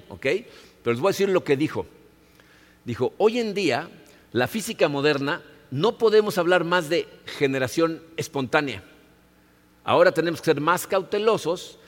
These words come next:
y entender que para que algo venga a existir de la nada, se requiere un periodo enorme de tiempo". ¿Oyeron lo que dijo? O sea, algo no puede salir de la nada rápido, pero si te esperas,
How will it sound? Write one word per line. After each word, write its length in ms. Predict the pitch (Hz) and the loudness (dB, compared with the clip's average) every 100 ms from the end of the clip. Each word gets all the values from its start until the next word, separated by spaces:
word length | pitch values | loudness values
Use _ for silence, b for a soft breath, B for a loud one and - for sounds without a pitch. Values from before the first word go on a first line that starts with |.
| b | b
y 140 | 120 139 | -2 0
entender 440 | 131 143 147 180 | 2 0 0 0
que 140 | 175 | 0
para 400 | - - 123 127 | -4 -2 0 0
que 160 | - 131 - | 0 -4 4
algo 540 | 190 226 196 143 117 107 - _ - | 6 6 4 0 -2 -4 -18 _ -8
venga 380 | 113 170 185 165 | 2 2 4 0
a 40 | |
existir 420 | 131 127 - 165 | 0 -6 -2 0
de 100 | 151 | 2
la 100 | 127 | 0
nada, 380 | 123 170 196 185 b b b | 2 0 -2 -6 b b b
se 160 | - 117 | -10 -6
requiere 360 | 123 113 151 151 | -6 -2 2 2
un 180 | 151 139 | 2 0
periodo 460 | 131 131 156 123 113 | 0 2 0 0 -4
enorme 420 | 120 196 151 120 | -2 -2 -2 -6
de 100 | 104 | -8
tiempo". 380 | - 107 78 - _ _ _ _ _ _ _ _ _ _ _ _ _ _ _ - | -8 -10 -10 -20 _ _ _ _ _ _ _ _ _ _ _ _ _ _ _ -10
¿Oyeron 360 | 110 123 196 | -4 0 2
lo 80 | 185 | 2
que 60 | 135 | -2
dijo? 240 | 143 262 - - _ b b b b b b _ _ | -2 -8 -14 -20 _ b b b b b b _ _
O 80 | 127 | -2
sea, 220 | 139 151 - - - _ - _ _ _ - | 0 0 -2 -20 -20 _ -20 _ _ _ 0
algo 340 | 180 233 226 | 4 6 4
no 140 | 214 214 | 2 4
puede 160 | 196 | 2
salir 240 | 180 175 180 | 4 4 6
de 80 | 165 | 6
la 120 | 135 | 4
nada 340 | 151 156 147 - - | 2 0 -4 -12 -14
rápido, 480 | 117 139 123 104 - - _ _ _ _ _ _ _ _ _ _ _ _ | 2 2 2 -6 -12 -18 _ _ _ _ _ _ _ _ _ _ _ _
pero 160 | 120 104 | -10 -10
si 140 | - | -10
te 80 | 147 | -16
esperas, 480 | - 240 339 - | -10 -8 -10 -16